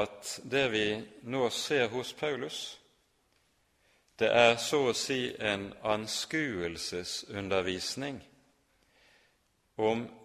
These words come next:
hvorledes evangeliet kan forme og danne et menneske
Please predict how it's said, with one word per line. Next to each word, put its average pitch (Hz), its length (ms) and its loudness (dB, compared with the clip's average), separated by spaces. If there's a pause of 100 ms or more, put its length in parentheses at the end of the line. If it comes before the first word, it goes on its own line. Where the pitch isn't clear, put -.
(120)
hvorledes 113 1080 2 (460)
evangeliet 107 1040 0
kan 98 240 -6
forme 117 800 2
og 90 240 -8
danne 110 560 2
et 92 160 -6
menneske 120 640 -4